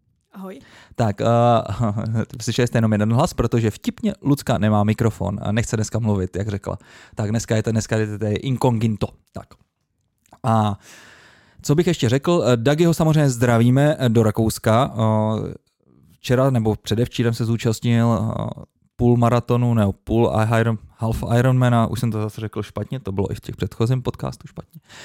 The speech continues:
Speaker 2: Half Ironmana, kde dopadl velmi dobře, eh, čas kolem pěti hodin, Dagi, teda neuvěřitelný výkon, eh, seš fakt borec, ale bohužel Dagi se vrátí až dvanáctého, takže, mm,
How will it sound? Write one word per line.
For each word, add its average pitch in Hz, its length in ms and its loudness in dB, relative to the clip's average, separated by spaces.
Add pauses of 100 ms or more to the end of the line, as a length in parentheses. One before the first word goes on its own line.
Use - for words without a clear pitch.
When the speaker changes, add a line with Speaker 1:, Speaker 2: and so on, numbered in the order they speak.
(160)
Speaker 2:
Half 147 260 0
Ironmana, 156 500 2
kde 117 160 2
dopadl 131 320 4
velmi 120 300 4
dobře, 135 420 2 (180)
eh, 113 40 0
čas 123 220 -2
kolem 123 240 2
pěti 120 240 0
hodin, 113 360 4
Dagi, 110 300 2
teda 107 280 4
neuvěřitelný 110 840 4
výkon, 143 500 0
eh, 104 320 -2
seš - 260 -4
fakt 107 300 -4
borec, 135 460 0 (560)
ale 156 580 4
bohužel 143 320 2
Dagi 120 260 2
se 147 100 0
vrátí 135 320 0
až 135 80 2
dvanáctého, 120 520 0
takže, 117 380 2
mm, 110 920 -2